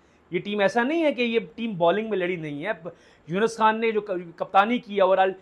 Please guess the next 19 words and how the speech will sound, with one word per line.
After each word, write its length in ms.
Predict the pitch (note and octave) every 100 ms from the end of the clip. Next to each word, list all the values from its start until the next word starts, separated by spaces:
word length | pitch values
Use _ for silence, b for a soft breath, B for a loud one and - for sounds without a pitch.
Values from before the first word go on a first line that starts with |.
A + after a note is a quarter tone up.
| b b
इस 160 | G3 -
team 180 | A3+ A3
को 100 | G#3+
लड़ा 300 | F3 F3+ G3+
के 140 | G#3
लेके 200 | F3+ E3
च-, 160 | D#3 E3
लेकर 280 | D#3 D#3+
चले 240 | D#3 D#3 D#3+
हैं। 220 | F#3 D#3
बाकी 260 | E3+ E3+ A3
league 220 | G#3+ F#3
मैचेस 240 | E3+ F3
में 80 | F#3
हम 120 | E3+
लोग 160 | E3 D#3
अच्छा 200 | D#3 F3
खेले 260 | D#3+ D#3
हैं, 140 | F3